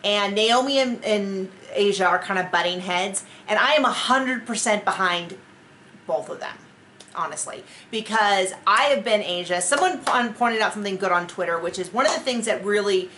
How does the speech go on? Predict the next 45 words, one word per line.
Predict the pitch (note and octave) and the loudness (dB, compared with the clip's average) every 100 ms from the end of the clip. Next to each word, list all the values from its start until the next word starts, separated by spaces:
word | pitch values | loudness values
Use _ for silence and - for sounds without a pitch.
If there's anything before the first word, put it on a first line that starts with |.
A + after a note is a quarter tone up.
| - - | -12 -2
in | G#3+ | -2
the | G#3+ | 0
finale, | B3 A#3+ A#3+ A#3 A3 | 2 2 4 4 4
that | F#3+ | 2
screwed | - A3 G3+ | 0 2 2
up | |
Asia | - F#3 F3+ F3+ | 2 2 4 2
was, | F3 | 2
remember, | F3 F3 F3 | 0 0 -2
that | E3 | -2
she | - E3 | -6 -8
tried | C#3+ F3+ F3 | -4 -2 0
to | |
open | F#3+ G#3 G3+ | 2 2 0
and | F3+ | -2
have | F3 | -6
these | E3+ | -8
butterflies | - D4 C#4 C#4 B3 G#3 | 0 2 2 2 2 2
release, | G#3 G3 F#3+ | 0 -2 -2
and | F#3 | -2
they | |
were | F3 D#3 | 0 2
all | D#3+ D#3+ | 2 0
dead, | D#3+ D#3 | 0 0
and | D3+ | -4
it | - | -10
was, | F3 | -8
like, | D3+ C3+ - | -4 -4 -4
just | F#3 - | -8 -6
really | G3+ A3+ G#3+ F#3+ | 0 2 2 0
threw | - F3 F3 | -4 -4 -4
her. | - - - - - - - - - A3 | -4 -8 -8 -14 -20 -20 -20 -20 -18 -4
This | F4 | 0
is | B4 C#4 | 0 0
her | B3+ D4+ D4 | 4 4 4
learning | A#3+ B3 B3+ B3 A#3 | 4 4 4 0 -2
from | G#3 F3+ E3 | -2 -2 -2
that. | G#2+ G#2+ - | -4 -4 0
If | A#3+ | 0
she | - F4+ A#4+ G4 | 2 0 0 -2
wasn't, | G3+ A3 B3 B3 B3+ B3 - | 0 4 4 4 2 0 -2
like, | F#3+ F3+ - | 0 0 0
over | G#3 G#3 G3 G#3 | 2 2 4 2
the | F#3+ | 0
top, | F#3+ F#3 F3 F#3 | -2 2 2 0